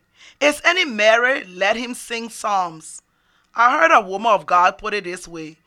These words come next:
When we go through trials, we pray. But then after praying, we can begin to flow. We can begin to encourage ourselves by flowing in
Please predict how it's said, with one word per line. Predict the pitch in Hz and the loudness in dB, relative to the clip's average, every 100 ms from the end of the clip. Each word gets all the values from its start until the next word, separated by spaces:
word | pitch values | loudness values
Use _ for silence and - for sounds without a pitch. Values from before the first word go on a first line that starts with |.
| _ _ - _ | _ _ -20 _
When | 220 254 | 2 2
we | 254 | 0
go | - 226 269 | -6 -2 -2
through | 294 - 285 285 | -2 -6 -6 -6
trials, | - - 262 247 247 240 254 190 | -4 -4 0 2 2 0 -2 -6
we | 196 202 | -14 -14
pray. | - 240 262 202 175 _ _ _ - - | -14 -6 -2 -2 -6 _ _ _ -20 -2
But | 220 208 | 2 4
then | 269 311 _ | 4 0 _
after | - 370 370 - 311 320 | 6 6 4 0 0 0
praying, | - 294 294 220 196 233 190 | 0 4 4 4 -4 -10 -10
we | 196 | -10
can | 226 233 196 | -4 -4 -4
begin | 208 165 240 | -8 -4 -4
to | - 208 | -4 -8
flow. | 190 - 269 269 262 202 | -8 -12 -6 0 0 0
We | 190 | -4
can | 214 185 | -8 -8
begin | 165 180 214 | -12 -10 -8
to | 240 220 202 | -8 -8 -10
encourage | 196 _ - - - 277 - - | -14 _ -16 -8 -4 -2 -4 -2
ourselves | 180 180 - 208 220 - - - | -2 -2 -4 0 0 -2 -18 -8
by | - - | -2 -2
flowing | - - 262 254 254 254 - | -4 -10 -8 0 2 2 0
in | 233 233 240 | -6 -6 -8